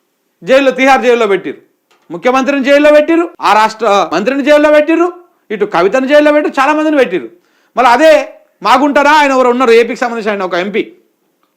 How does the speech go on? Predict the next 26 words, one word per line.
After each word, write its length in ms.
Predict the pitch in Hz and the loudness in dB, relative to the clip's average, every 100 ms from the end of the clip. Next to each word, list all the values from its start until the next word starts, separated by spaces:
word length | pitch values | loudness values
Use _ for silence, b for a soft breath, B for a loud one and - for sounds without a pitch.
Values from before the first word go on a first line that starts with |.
| - | -4
మాగుంట 280 | 214 247 240 | -2 -2 -4
శ్రీనివాసులు 460 | 226 220 202 190 | -4 -4 -4 -6
అనుకుంటా 280 | 156 139 135 | -8 -10 -10
ఆయన 80 | 131 | -10
పేరు, 220 | 131 110 _ _ _ _ _ _ _ _ _ - | -10 -12 _ _ _ _ _ _ _ _ _ -8
ఆ, 160 | 185 165 | -4 -2
ఏదో. 300 | 180 196 - - _ _ _ _ _ _ _ b b 214 | -2 -2 -4 -18 _ _ _ _ _ _ _ b b 0
So 60 | |
ఆయనను 340 | 220 254 294 302 | 2 4 2 0
మాత్రం 340 | 294 302 302 | 0 0 0
అప్రూవర్గా 440 | 254 311 320 311 | 0 2 4 4
మారితే 260 | 294 285 320 | 2 0 0
ఆయనకి 140 | 302 269 | -2 0
బెయిల్ 220 | 254 247 | 0 0
ఇచ్చేసి 200 | 233 254 | -2 -4
ఎల-, 180 | 202 175 | -4 -4
ఎలగొట్టేసారు, 520 | 190 170 131 120 123 | -4 -4 -6 -12 -8
బయటకు 260 | 170 175 131 | -6 -6 -8
ఎలగొట్టారు. 360 | 117 107 - _ _ _ 190 | -10 -14 -20 _ _ _ -8
ఎందుకంటే 520 | 233 269 294 269 262 b b - | -4 -2 0 0 -4 b b 0
వాళ్ళు 280 | 226 269 262 | 0 2 0
చెప్పాల్సినటువంటి 640 | - 320 302 294 294 277 | 2 2 2 0 0 0
వాళ్ళ 180 | 269 262 | 0 0
పేర్లు 300 | 254 254 262 | 0 0 0
చెప్తే 260 | 247 - | -6 -4
అయిపోయాయి. 360 | 311 226 170 | -2 -2 -6